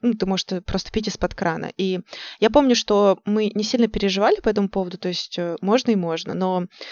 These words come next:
мы лишний раз просто потратили время на то, чтобы изучить и понять, почему так, почему люди пьют и почему это безопасно. Когда мы разобрались, да, в этом, мы начали более комфортно к этому относиться и как-то комфортно п-,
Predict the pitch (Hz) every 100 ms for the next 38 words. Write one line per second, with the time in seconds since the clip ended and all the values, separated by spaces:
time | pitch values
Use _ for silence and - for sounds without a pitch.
0 | - 208 208 - 202 190 196 196 196 -
1 | 180 180 - _ _ _ _ - 190 208
2 | 220 214 196 202 214 196 185 - 185 190
3 | 180 202 - 208 220 196 185 185 - -
4 | 185 220 - 160 143 - - - - -
5 | - 214 233 226 202 180 - 208 269 -
6 | 196 185 175 _ 202 - 220 208 190 190
7 | 175 175 _ _ - 170 196 190 190 -
8 | - 233 220 - 208 196 202 - 185 170
9 | 175 285 233 202 202 196 175 165 - -
10 | - 208 240 202 214 190 180 190 175 185
11 | - 175 - 165 151 - - 175 165 175
12 | - 330 - 240 226 - 180 170 160 -
13 | - 165 156 - _ - 202 190 180